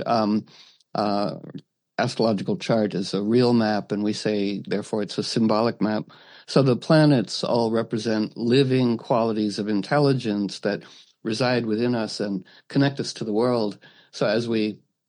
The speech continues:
speak them, let's think that in everybody who's a participatory listener, it hums. It's like, you know, and it's, and it's heartening. Everybody in some unique arrangement has a,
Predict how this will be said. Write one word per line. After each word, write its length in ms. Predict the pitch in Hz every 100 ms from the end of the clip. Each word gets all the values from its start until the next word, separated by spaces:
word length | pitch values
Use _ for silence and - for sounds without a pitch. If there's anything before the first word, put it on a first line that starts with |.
| -
speak 360 | - 208 208 -
them, 400 | 117 110 127 131 - - -
let's 420 | 127 127 127 -
think 300 | 135 123 -
that 160 | 117
in 180 | 107 120
everybody 560 | 117 123 113 117 110 107
who's 360 | 117 107 - - - - _ -
a 140 | 110
participatory 760 | 98 147 170 147 139 139 135 123
listener, 520 | 135 147 147 120 120 - -
it 160 | - 120
hums. 640 | - 165 131 104 92 - -
It's 200 | - -
like, 240 | 113 - _ - _ _ -
you 80 | 123
know, 60 |
and 180 | 120 127
it's, 220 | 127 -
and 180 | - 143
it's 140 | 123
heartening. 640 | - 196 190 123 107 104 113
Everybody 640 | 156 175 156 131 131 117 120
in 140 | 123
some 300 | - 143 123
unique 420 | 120 117 131 127
arrangement 720 | 113 113 123 123 123 117 -
has 260 | 120 110 104
a, 220 | 107